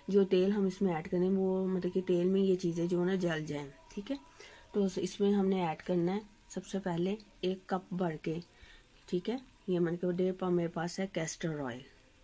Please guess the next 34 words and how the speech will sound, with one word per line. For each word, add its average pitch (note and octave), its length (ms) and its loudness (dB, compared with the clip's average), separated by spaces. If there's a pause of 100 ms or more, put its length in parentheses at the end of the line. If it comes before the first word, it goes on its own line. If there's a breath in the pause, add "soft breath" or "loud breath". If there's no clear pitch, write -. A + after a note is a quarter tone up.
(440 loud breath)
ये G#3 100 2
castor G#3 360 0
oil F#3+ 320 0
में G3 180 4
ही G3+ 200 6
बनेगा, D3+ 480 -2 (640 loud breath)
ठीक - 200 -12
है। C#4+ 80 -4 (880 soft breath)
वैसे G3 300 -2
अगर G3 220 2
आपकी, F#3+ 380 2
हम, F3 240 2 (380)
मतलब F#3+ 200 0
इसकी G3 400 2
ज़्यादा F#3+ 300 2
benefit G3 440 2
जो F#3 160 2
है F3+ 120 2
ना F#3+ 160 2
वो F3 240 0 (460 loud breath)
castor F#3+ 340 0
oil D#3 320 -2
में D3+ 220 -4
है। - 220 0 (1700 loud breath)
और F#3 280 -2 (140)
आधा G3+ 260 0
कप G3 240 -2
इसमें F#3 300 2
मैं E3 200 0
ऐड C#3+ 120 -8
करूँगी E3 440 -4
सरसों E3 400 -6
का D3+ 180 -8
तेल। - 240 -12